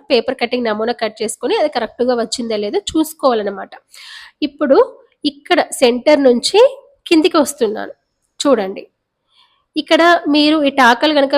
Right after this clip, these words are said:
వేయకపోతే మళ్ళీ షేప్ అవుట్ అవుతుంది. మళ్ళీ మీరు చేతితో షేప్ అంటే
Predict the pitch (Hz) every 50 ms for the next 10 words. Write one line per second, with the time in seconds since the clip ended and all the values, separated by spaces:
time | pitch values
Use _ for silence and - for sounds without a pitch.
0 | 269 254 233 247 247 - 262 - 247 254 254 254 403 494 508 - 277 247 240 254
1 | 294 - - 294 277 277 285 269 269 269 233 220 220 214 190 202 202 - _ -
2 | 240 233 240 254 254 254 247 254 285 - - - 226 220 220 359 453 453 - -
3 | 240 233 233 226 226 277